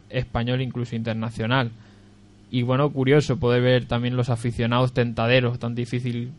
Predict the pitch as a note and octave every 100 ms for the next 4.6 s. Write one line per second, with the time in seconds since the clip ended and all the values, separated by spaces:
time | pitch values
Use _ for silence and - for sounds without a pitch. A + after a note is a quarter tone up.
0 | - A#2 A#2+ A#2+ B2 A#2+ A#2+ A#2+ A#2+ A#2+
1 | A#2+ B2+ A#2+ A#2 A#2+ A#2+ A#2+ G#2+ - B2
2 | A#2 A#2 A2 B2 A#2+ A#2 B2+ C3+ - -
3 | B2+ B2 A#2+ A#2 B2 A#2+ A2+ A2+ B2 A#2+
4 | B2 B2 A#2+ A#2+ B2+ B2+